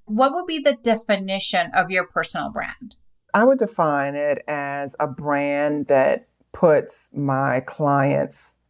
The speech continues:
Speaker 2: my customers first. My priority is to ensure that I'm doing everything that they need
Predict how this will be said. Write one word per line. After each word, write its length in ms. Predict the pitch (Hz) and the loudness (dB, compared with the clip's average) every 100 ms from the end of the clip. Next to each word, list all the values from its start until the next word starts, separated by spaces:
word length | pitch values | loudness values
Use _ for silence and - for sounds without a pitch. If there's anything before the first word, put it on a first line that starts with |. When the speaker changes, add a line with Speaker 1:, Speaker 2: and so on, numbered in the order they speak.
| - | -4
Speaker 2:
my 160 | 131 | -4
customers 760 | 131 - 151 - - 101 113 - - | -2 -2 -2 -2 -4 -4 -4 -6 0
first. 640 | 117 87 107 - - - _ _ | 2 2 -2 -6 -16 -20 _ _
My 200 | 143 131 | 0 0
priority 880 | 127 - 143 135 143 143 143 143 135 | 0 -2 0 2 2 2 0 0 -2
is 400 | - 139 139 - | 0 -2 -2 -8
to 680 | - - 147 135 135 139 - | -18 -4 0 2 2 2 2
ensure 840 | 131 131 - - 160 143 143 143 - | 2 2 0 2 4 4 4 2 0
that 340 | 139 127 120 - | 0 2 2 0
I'm 160 | 135 | -6
doing 640 | - 143 139 139 131 127 - | -6 -8 -6 -4 -4 -6 -4
everything 460 | 131 139 139 143 143 | -4 -4 -6 -8 -10
that 120 | 139 | -8
they 160 | 135 135 | -6 -4
need 640 | 151 190 185 185 180 | 0 2 2 2 2